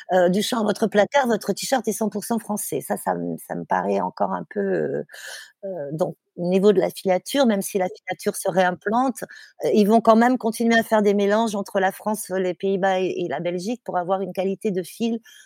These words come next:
toujours identique, toujours pareille, toujours, heu, optimale. Mais, heu, mais bon, ça, ça, ça veut dire que, ben, on, on, on a recommencé à réfléchir sur, heu, heu, s-, la mondialisation, la délocalisation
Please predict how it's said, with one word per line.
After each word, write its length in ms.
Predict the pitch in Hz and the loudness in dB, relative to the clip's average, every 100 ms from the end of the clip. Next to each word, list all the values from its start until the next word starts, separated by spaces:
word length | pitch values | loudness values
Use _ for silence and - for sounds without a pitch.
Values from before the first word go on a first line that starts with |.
| _ | _
toujours 300 | 226 214 214 | -4 0 2
identique, 520 | 202 196 - 240 - | 2 0 -4 -10 -10
toujours 260 | - 196 202 | -10 -10 -4
pareille, 480 | 190 180 196 214 202 | -4 0 0 0 -4
toujours, 420 | 190 185 202 185 | -12 -6 -6 -2
heu, 280 | 151 - - - - - | -2 -4 -8 -12 -20 -6
optimale. 540 | - 180 - 185 151 - _ _ - - - - | -4 -4 -4 -2 -2 -4 _ _ -20 -20 -20 -2
Mais, 480 | 196 220 214 208 208 | 4 6 6 6 4
heu, 680 | 196 190 185 175 170 160 120 135 | 4 4 4 2 0 -4 -6 -6
mais 220 | 196 220 | 0 2
bon, 280 | 214 302 202 | 6 6 6
ça, 220 | - 165 | 2 -4
ça, 200 | - - | -2 -6
ça 140 | - 185 | -4 -2
veut 120 | 196 | -2
dire 300 | 190 247 - | -2 -4 -6
que, 280 | - 190 185 | -4 -2 -2
ben, 220 | 175 160 156 | -4 -6 -6
on, 340 | 147 - 143 - | -10 -12 -14 -14
on, 140 | - 185 | -12 -6
on 140 | 185 | -2
a 60 | 190 | 0
recommencé 520 | 202 214 208 196 247 | 0 -2 -4 -2 0
à 100 | 208 | 0
réfléchir 540 | 196 214 196 - 269 | -2 -8 -10 -6 -6
sur, 480 | - - 233 233 247 | -6 -6 -4 -2 0
heu, 160 | 175 160 _ - - - | 0 0 _ -20 -20 -10
heu, 260 | 165 160 165 | -8 -6 -8
s-, 140 | 175 - | -8 -6
la 180 | 190 180 | -2 0
mondialisation, 880 | 185 175 180 170 175 170 - 254 262 | 0 0 0 0 -2 -2 -2 2 6
la 140 | 240 | 6
délocalisation 1080 | 170 190 180 180 180 175 180 - 262 277 277 | 6 2 0 -2 -2 -2 -4 -4 -4 -4 -4